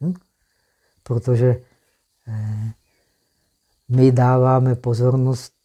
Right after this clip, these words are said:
eh, k jinému objektu, protože si vzpomínáme na něco jiného.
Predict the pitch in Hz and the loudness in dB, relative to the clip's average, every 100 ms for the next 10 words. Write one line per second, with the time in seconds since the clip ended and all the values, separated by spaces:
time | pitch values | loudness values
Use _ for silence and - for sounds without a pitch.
0 | _ 123 120 117 110 - _ - 120 123 | _ -4 -2 -2 -4 -8 _ -2 0 2
1 | 139 135 135 127 120 127 127 - 147 143 | 2 2 0 0 2 0 0 -4 -4 -4
2 | 127 135 135 123 135 - - 123 127 127 | -4 -4 -4 -4 -8 -10 -6 -2 0 0
3 | 131 131 135 135 135 127 135 143 156 175 | 0 0 -2 -2 -2 -4 -4 -2 0 0
4 | 123 | -2